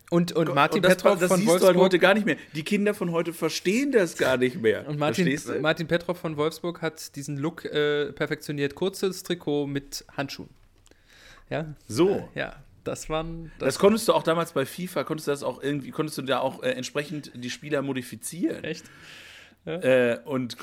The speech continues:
Speaker 2: also in, in irgendeinem fifa, ich weiß nicht mehr in welchem, aber in irgendeinem fifa-Spiel konntest du das, konntest du halt deine Spieler entsprechend modifizieren und dann konntest du halt auch, äh,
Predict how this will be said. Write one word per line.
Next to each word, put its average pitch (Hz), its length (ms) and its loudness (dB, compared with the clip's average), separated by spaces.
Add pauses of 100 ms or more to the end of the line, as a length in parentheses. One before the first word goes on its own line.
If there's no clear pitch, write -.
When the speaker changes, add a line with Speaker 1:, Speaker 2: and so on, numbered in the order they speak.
Speaker 2:
also 127 200 2
in, 139 260 -8
in 147 100 -4
irgendeinem 160 380 -4
fifa, 151 160 -8
ich 120 100 -4
weiß 117 200 2
nicht 123 100 -6
mehr 117 80 -2
in 101 100 -2
welchem, 101 300 -2
aber 104 160 -4
in 113 80 -4
irgendeinem 165 400 -2
fifa-Spiel 131 480 -6
konntest 127 260 -6
du 113 60 -8
das, 110 340 -6
konntest 131 240 -6
du 127 60 0
halt 120 120 2
deine 113 140 -2
Spieler 160 320 -4
entsprechend 127 340 -4
modifizieren 123 680 -2
und 160 80 -4
dann 131 100 0
konntest 147 300 -6
du - 20 2
halt 117 140 2
auch, 147 360 -4
äh, 127 280 -2